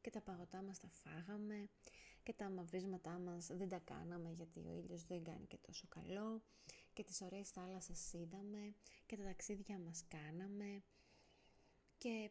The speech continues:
πήγαμε σε προορισμούς, και φύγαμε από προορισμούς, προγραμματισμένα ή και μη, και περάσαμε υπέροχα, και γευτήκαμε, ε, το αλάτι της θάλασσας,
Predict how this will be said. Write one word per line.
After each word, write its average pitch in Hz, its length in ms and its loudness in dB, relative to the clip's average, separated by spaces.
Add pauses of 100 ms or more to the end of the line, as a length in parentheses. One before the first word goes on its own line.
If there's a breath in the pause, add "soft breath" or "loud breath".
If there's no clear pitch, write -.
(120)
πήγαμε 220 360 6
σε 190 120 2
προορισμούς, 165 960 0
και 196 140 -2
φύγαμε 180 840 2 (260 loud breath)
από 190 200 -4
προορισμούς, 175 1040 0 (680 loud breath)
προγραμματισμένα 190 1080 2
ή 190 60 4
και 185 180 -2
μη, 180 680 2
και 247 140 4
περάσαμε 190 600 0
υπέροχα, 180 800 -2
και - 120 0
γευτήκαμε, 180 1080 -2 (580 loud breath)
ε, 151 500 -6
το 190 100 -2
αλάτι 170 460 -2
της 160 220 -6
θάλασσας, 185 920 0